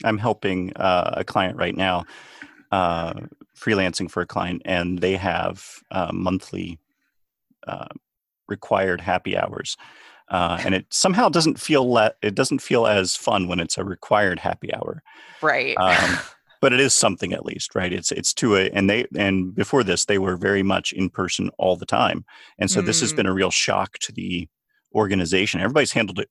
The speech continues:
Speaker 1: really well, um, but it's still a shock to the organization because, you know, the organization's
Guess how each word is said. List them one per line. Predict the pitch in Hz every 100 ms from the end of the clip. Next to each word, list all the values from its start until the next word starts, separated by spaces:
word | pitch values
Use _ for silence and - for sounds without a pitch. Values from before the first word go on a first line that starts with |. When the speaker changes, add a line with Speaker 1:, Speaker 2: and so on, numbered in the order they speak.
| _
Speaker 1:
really | 101 110 170 107
well, | 95 131 92 92 - - - _ -
um, | 98 90 156 -
but | 117 98
it's | -
still | - 117
a | 87
shock | - 92 92
to | -
the | 98
organization | 92 90 95 123 -
because, | - - 87 - _ -
you | 98
know, | 95
the | 92 95
organization's | 98 92 90 80 92 - 90 -